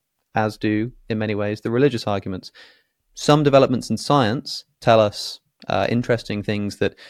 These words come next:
might inform these arguments. We say, "Well, look, science has done so much for the philosophy of religion because it's shown, for instance, that the universe had a beginning." Well, it shows that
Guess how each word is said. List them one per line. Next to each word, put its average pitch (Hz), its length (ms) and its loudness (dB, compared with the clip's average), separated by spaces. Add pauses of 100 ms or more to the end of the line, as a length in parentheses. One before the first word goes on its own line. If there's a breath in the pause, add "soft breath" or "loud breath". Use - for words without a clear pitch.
(200 loud breath)
might 113 200 4
inform 165 320 2
these 107 140 0
arguments. 101 440 -2
We 160 60 -4
say, 117 160 2
"Well, 160 180 8
look, 175 160 4
science 151 440 0
has - 80 -8
done 131 160 0
so 135 160 -2
much - 460 -6
for 117 100 -4
the 113 60 -2
philosophy 117 300 2
of 104 60 -2
religion 104 320 -2
because 101 220 -6
it's 104 100 -6
shown, 117 300 2
for - 100 0
instance, 117 280 -6
that 143 100 -4
the 123 60 -4
universe 131 360 4
had 131 140 0
a - 20 0
beginning." 123 440 0 (960 soft breath)
Well, 117 300 2
it - 140 -2
shows 120 320 2
that 110 220 2